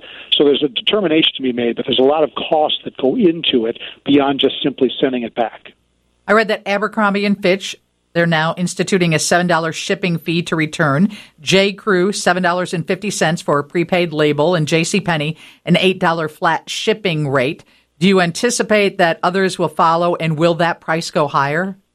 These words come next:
Speaker 1: I, I can't see whether others, I, I can't say for certain whether others will follow, but I do think you're seeing a def-, definite development in the industry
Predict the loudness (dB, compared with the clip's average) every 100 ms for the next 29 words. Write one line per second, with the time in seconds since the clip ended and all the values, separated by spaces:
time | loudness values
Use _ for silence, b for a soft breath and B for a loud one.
0 | _ _ _ _ _ B B B B -4
1 | -2 0 0 0 0 -2 -2 2 4 6
2 | 4 2 2 2 0 0 0 2 2 2
3 | 0 0 0 2 0 2 0 2 2 4
4 | 4 4 2 0 2 2 4 4 4 4
5 | 2 2 -2 0 0 0 -2 -2 -2 0
6 | 0 0 0 0 0 -2 -2 0 2 2
7 | 0 -2 -2 0 0 0 2 0 -2